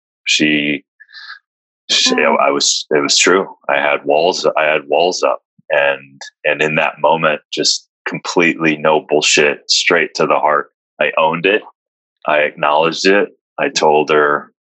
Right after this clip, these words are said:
Speaker 1: "You're right. And there's no reason to have the walls up." So, and I felt a million percent better, not only in that moment, but also this morning. So the honesty I think we have with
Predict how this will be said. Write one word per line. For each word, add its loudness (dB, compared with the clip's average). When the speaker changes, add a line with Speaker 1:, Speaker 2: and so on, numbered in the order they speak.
Speaker 1:
"You're 0
right. 0
And -4
there's 2
no 2
reason 0
to 2
have 0
the 0
walls 2
up." 0
So, 2
and 0
I 0
felt 0
a -4
million 0
percent 0
better, -2
not 2
only 0
in 0
that -2
moment, 0
but 2
also 2
this 0
morning. 0
So 2
the 2
honesty -2
I -4
think -4
we 0
have 0
with -12